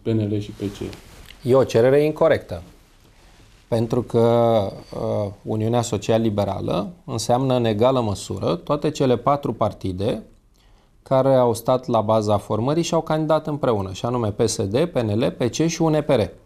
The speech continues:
Speaker 2: Uh, domnul Iohannis nu știe lucrul ăsta pentru că în două mii doisprezece domnia sa a candidat contra U S L-ului. <laughs> E, și noi am câștigat la Consiliul Județean. Dar, uh, ideea este următoarea.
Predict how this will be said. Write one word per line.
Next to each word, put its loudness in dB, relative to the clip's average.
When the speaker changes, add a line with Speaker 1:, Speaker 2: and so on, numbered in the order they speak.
Speaker 2:
Uh, 4
domnul 0
Iohannis 2
nu 0
știe 0
lucrul 2
ăsta 0
pentru -4
că -8
în -2
două 4
mii -2
doisprezece -2
domnia 0
sa 0
a 2
candidat 0
contra 2
U 2
S -2
L-ului. 0
<laughs> -20
E, 0
și -2
noi 4
am 2
câștigat 0
la -2
Consiliul -2
Județean. -2
Dar, 4
uh, 4
ideea 2
este -2
următoarea. 0